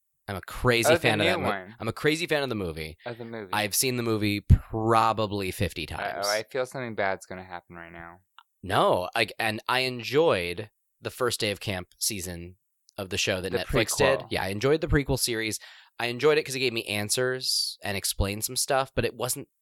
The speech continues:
Speaker 1: the best show, but it was still funny. And as a fan, I enjoyed it.
Speaker 2: Okay.
Speaker 1: And then Todd and I watched the entire season of Ten Years Later
Speaker 2: Mm-hmm.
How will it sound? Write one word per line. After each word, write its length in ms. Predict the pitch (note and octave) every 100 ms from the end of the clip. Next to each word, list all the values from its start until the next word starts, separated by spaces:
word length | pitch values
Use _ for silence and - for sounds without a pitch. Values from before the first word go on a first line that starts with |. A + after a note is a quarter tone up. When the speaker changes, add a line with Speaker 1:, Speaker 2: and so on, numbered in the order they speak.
| _
Speaker 1:
the 340 | F2+ F#2 G2
best 240 | F2+ F#2+ -
show, 300 | - A#2+ B2
but 120 | B2+
it 40 |
was 100 | E3+
still 180 | - G3+ -
funny. 400 | B2+ A2 - - _ -
And 100 | C#3
as 80 | C3+
a 60 |
fan, 340 | - D3+ D3 A#2
I 80 | F#2+
enjoyed 340 | F2 G2+ F#2
it. 160 | C2 - _ -
Speaker 2:
Okay. 340 | A#2+ A#2+ F#2 G2+
Speaker 1:
And 180 | G#2 G#2+
then 160 | G#2+ F#2+
Todd 300 | - A2+ A#2
and 120 | B2+
I 180 | B2+ B2
watched 580 | F#2+ G2 G2 - - -
the 120 | G#2 F#2+
entire 420 | F#2+ - A#2 A#2
season 540 | - A#2 G2 G2 F2+ -
of 540 | G2+ G2 F#2+ F#2+ F2 -
Ten 200 | A2 G#2
Years 200 | G2 F#2
Later 400 | G2 G2+ C3 D3+ B2+
Speaker 2:
Mm-hmm. 360 | B2 A#2+ G2+